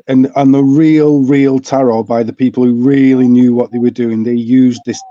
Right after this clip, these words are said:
template, which also defines the size of the earth, the size of the moon, has Pythag-, Pythagorean triangles all over it.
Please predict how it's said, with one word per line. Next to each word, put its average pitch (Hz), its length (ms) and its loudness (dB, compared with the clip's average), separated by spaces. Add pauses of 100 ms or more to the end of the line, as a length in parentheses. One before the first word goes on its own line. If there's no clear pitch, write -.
(140)
template, 131 460 -6 (500)
which 117 220 -8
also 135 360 -2
defines 120 520 -4
the 104 80 -16
size 120 320 -4
of 107 60 -10
the 117 120 -2
earth, 135 420 -2
the 110 60 -16
size 113 300 -8
of 104 60 -12
the 117 60 -6
moon, 127 680 2 (400)
has 113 240 -6
Pythag-, 120 580 -6 (240)
Pythagorean 117 840 -2
triangles 135 560 0
all 127 240 0
over 120 300 -2
it. 120 200 -4